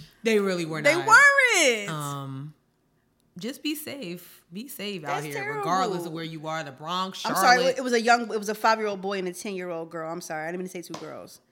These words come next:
Speaker 1: You're
Speaker 2: And, and
Speaker 1: being
Speaker 2: you can see in the clip the ten-year-old girl, like, pulling the boy down. 'Cause
Speaker 1: Yeah,
Speaker 2: he's,
Speaker 1: she's trying, yeah.
Speaker 2: he's like, "What is happening? Why?" You know, like,
Speaker 1: So it's the
Speaker 2: ugh.
Speaker 1: fact that they're even conditioned to, like,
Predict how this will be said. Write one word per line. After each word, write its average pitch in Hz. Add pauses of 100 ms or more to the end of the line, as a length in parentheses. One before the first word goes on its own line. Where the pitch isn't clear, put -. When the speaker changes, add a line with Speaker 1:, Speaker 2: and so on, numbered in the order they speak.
(580)
Speaker 1:
You're 156
Speaker 2:
And, 277
and 285
Speaker 1:
being 302
Speaker 2:
you 370
can 370
see 359
in 285
the 277
clip 277
the 262
ten-year-old 277
girl, 277
like, 220
pulling 285
the 254
boy 247
down. 285
'Cause 196
Speaker 1:
Yeah, 196
Speaker 2:
he's, 196
Speaker 1:
she's 214
trying, 196
yeah. 170
Speaker 2:
he's 349
like, 302
"What 403
is 392
happening? 392
Why?" 349
You 370
know, 330
like, 285
Speaker 1:
So -
it's 311 (280)
the 349
Speaker 2:
ugh. 277
Speaker 1:
fact 196
that 175
they're 180
even 175
conditioned 156
to, 151
like, 143